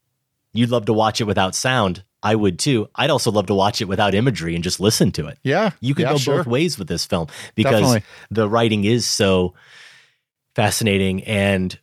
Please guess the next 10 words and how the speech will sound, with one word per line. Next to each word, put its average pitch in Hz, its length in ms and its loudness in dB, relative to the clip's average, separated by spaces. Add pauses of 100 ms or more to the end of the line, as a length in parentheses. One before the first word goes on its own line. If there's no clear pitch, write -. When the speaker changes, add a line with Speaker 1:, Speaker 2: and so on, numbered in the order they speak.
Speaker 1:
poetic. 107 460 0
But 110 220 -2 (300)
just 123 380 -2 (100)
thinking 180 300 0
about 127 240 0
it 120 80 -2
in 127 100 2
those 120 240 2
terms, 143 300 -2
switching 165 1000 0